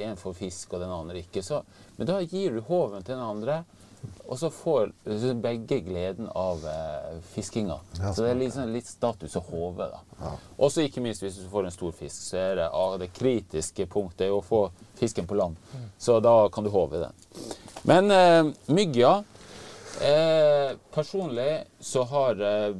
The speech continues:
Speaker 1: brukt mest myggmelk. Så, så er mygg, denne Roll-On, eh, myggmelka er veldig fin, så den er alltid med. Eh, og så, eh, selv så synes jeg ofte ikke så godt å gå med myggnetting.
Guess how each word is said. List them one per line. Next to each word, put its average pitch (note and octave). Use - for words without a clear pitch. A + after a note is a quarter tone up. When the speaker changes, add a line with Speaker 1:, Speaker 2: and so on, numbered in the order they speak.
Speaker 1:
brukt B2+
mest G#2+
myggmelk. F2+
Så, A2+
så B2
er B2
mygg, A2+
denne A2
Roll-On, G#2+
eh, G2
myggmelka A2
er G2+
veldig G2
fin, D3
så -
den A2+
er G#2
alltid A2+
med. C#3+
Eh, A#2
og B2
så, E3+
eh, A#2+
selv E3+
så A#2+
synes D3
jeg A2
ofte A#2+
ikke -
så A2
godt A2
å F#2+
gå G#2+
med F2
myggnetting. G#2